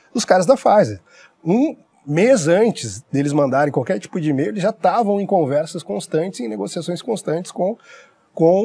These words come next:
o Ministério da Saúde, mas eram conversas cri-, criteriosas. "Nós queremos entender quando vocês vão ter, quantas doses vocês vão ter, se vocês têm a escala necessária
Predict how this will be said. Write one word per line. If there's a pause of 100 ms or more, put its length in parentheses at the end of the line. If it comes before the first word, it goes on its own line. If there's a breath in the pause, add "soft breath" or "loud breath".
(160)
o
Ministério
da
Saúde,
mas
eram
conversas
cri-,
criteriosas.
"Nós
queremos
entender (300 soft breath)
quando
vocês
vão
ter,
quantas
doses
vocês
vão
ter,
se
vocês
têm
a
escala
necessária